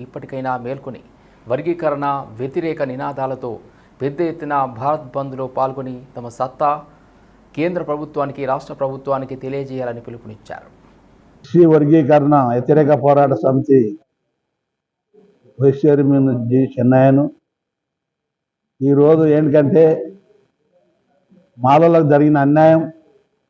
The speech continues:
Speaker 2: చాలా తీరని అన్యాయం జరిగింది. ఏంటంటే ఏ దాంట్లో అయినా కూడా, ఏది ఎస్సీ కార్పొరేషన్ లోన్లో అయినా కూడా అన్యాయమే, మా సోదరులే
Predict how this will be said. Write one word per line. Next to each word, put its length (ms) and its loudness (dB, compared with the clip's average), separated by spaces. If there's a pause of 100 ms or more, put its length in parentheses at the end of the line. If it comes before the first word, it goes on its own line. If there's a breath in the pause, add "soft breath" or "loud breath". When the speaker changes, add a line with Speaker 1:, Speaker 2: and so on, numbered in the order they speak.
(720)
Speaker 2:
చాలా 200 4 (140)
తీరని 400 4
అన్యాయం 400 2
జరిగింది. 420 2
ఏంటంటే 440 2 (280)
ఏ 20 6 (180)
దాంట్లో 280 4
అయినా 220 4
కూడా, 240 2 (2000)
ఏది 200 6 (1300)
ఎస్సీ 220 2
కార్పొరేషన్ 720 2
లోన్లో 300 4
అయినా 200 4
కూడా 360 4
అన్యాయమే, 480 4 (1120)
మా 120 4
సోదరులే 480 4